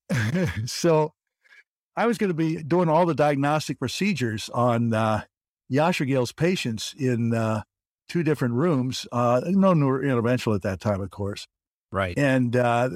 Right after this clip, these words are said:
Speaker 1: we didn't even have a C T scanner. The only one in Switzerland was an M E scanner in, uh, Basel. Drove Yashergill crazy. But we were doing the typical invasive procedures of the time.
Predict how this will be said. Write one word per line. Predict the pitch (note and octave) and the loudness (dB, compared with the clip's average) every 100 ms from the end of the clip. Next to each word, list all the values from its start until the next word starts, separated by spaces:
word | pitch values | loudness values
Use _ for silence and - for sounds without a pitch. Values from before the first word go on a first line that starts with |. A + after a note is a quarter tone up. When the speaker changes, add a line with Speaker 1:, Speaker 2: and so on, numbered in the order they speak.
| D#3 E3 | -8 -4
Speaker 1:
we | E3 | -2
didn't | A3+ F3+ | 0 0
even | E3+ C3+ | 0 0
have | C#3+ | 0
a | C3+ | -2
C | - D#3 | -2 -6
T | - C#3+ | -4 -6
scanner. | B2+ - C#3+ D#3 A#2+ A#2 | -4 -2 0 2 0 0
The | A#2 B2+ | 0 0
only | D#3 D3 | 0 0
one | C3+ B2+ | 0 -2
in | A#2 | -4
Switzerland | - D#3+ - A#2+ A2+ | -2 -2 0 0 2
was | A#2 G#2+ | -2 -2
an | A#2 | -2
M | B2 C3 | 0 0
E | |
scanner | A2+ - B2 B2 A#2+ A2+ | -2 -2 0 2 2 0
in, | G#2+ G#2+ | 0 -2
uh, | G#2+ G2 | -2 -4
Basel. | A2 A#2+ C3+ A#2 G#2+ _ _ - _ _ D#3 | -2 0 0 -4 -8 _ _ -20 _ _ -10
Drove | B2+ D#3 C3+ | 0 2 4
Yashergill | B2 A#2+ - G#2 A2+ F#2+ | 4 2 0 0 0 -2
crazy. | A#2+ A2+ G#2 F#2+ _ _ _ _ - A2 | -2 -2 -4 -8 _ _ _ _ -20 -8
But | C#3+ C3+ B2+ _ _ - | -2 -2 -2 _ _ -4
we | D3+ G#3 | -2 0
were | F#3 | 2
doing | D#3+ C#3+ | 2 0
the | B2+ | 0
typical | F3+ F3 D#3+ C#3 B2 | -2 -2 0 0 0
invasive | G#2+ A#2+ D3 - B2+ G#2 - _ _ _ _ - | 0 -2 -2 -2 -4 -4 -14 _ _ _ _ -8
procedures | A#2 - D#3+ A#2 A#2 A2 | -6 -2 -4 -2 -4 -4
of | G2+ | -8
the | G#2 | -8
time. | - F3 D3 A2+ | -4 -2 0 -2